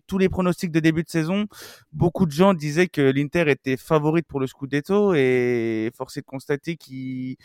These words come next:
qu'ils sont pour le moment, euh, à onze points de retard de, du premier, donc c'est, c'est quand même, euh, un avertissement, euh,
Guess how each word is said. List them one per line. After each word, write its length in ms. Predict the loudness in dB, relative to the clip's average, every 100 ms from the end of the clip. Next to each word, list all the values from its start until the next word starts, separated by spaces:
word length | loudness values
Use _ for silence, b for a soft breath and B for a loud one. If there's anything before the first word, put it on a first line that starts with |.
| B B B
qu'ils 80 | -2
sont 140 | 0
pour 160 | 4 6
le 100 | 6
moment, 560 | 6 2 4 4 6 6
euh, 140 | 6
à 60 | 4
onze 200 | 2 -2
points 160 | 0
de 80 | 2
retard 380 | 2 4 4 2
de, 340 | 0 0 0 -2
du 100 | -6
premier, 420 | -4 -2 0 -2
donc 200 | -2 -8
c'est, 480 | -8 -8 -4 -4 -6
c'est 180 | -8 -12
quand 120 | -8
même, 200 | -6 -4
euh, 200 | -4 -4 -6 -12 -20 _ -8
un 220 | -6 -4
avertissement, 720 | -4 -6 -12 -16 -6 -4 -2
euh, 80 | -2